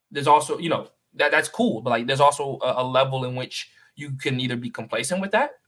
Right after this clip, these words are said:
or you can, you know, wanna rise even more than just being quarterback, uh, running back one at Stanford, right? Let's be one of the greats. And if David Shaw is saying, "Hey, this kid reminds me of Christian McCaffrey," E J Smith might see it as a challenge that now he has to go out there and be, you know,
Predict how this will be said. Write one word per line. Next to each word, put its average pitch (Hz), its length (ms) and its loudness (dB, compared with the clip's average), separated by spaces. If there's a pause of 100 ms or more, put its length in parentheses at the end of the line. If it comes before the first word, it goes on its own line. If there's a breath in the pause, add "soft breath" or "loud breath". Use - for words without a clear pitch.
(160)
or 160 380 2
you 160 160 -6
can, 156 340 -6
you 170 60 2
know, 139 80 4
wanna 135 260 2
rise 131 380 6
even 135 140 -4
more 135 260 2
than 127 140 -8
just 120 160 -8
being 123 180 -4
quarterback, 117 400 -2 (180)
uh, 123 140 4
running 123 240 -2
back 117 220 -2
one 120 120 -4
at 104 120 -10
Stanford, - 400 -8 (320 soft breath)
right? 131 200 4
Let's 131 140 -2
be 143 100 -8
one 135 140 2
of 127 100 0
the 127 80 -4
greats. 135 360 -2
And 117 100 -8
if 113 60 -10
David 135 260 -2
Shaw 127 200 2
is 123 80 -8
saying, 123 200 -2 (240 soft breath)
"Hey, 131 160 0
this 127 160 -4
kid - 160 -2
reminds 123 320 0
me 120 60 -6
of 113 80 -10
Christian 135 260 -4
McCaffrey," 135 460 2 (200)
E 151 120 -2
J 147 140 6
Smith 147 260 0
might 131 140 -2
see 127 120 -6
it 120 60 -2
as 117 120 -2
a 117 40 -16
challenge - 480 -2 (220)
that 131 120 0
now 139 160 8
he 135 140 0
has 131 120 6
to 135 60 -10
go 135 120 4
out 131 180 2
there 131 240 -2 (240 soft breath)
and 135 200 0
be, 139 380 -10 (220)
you 143 100 -4
know, 120 220 -2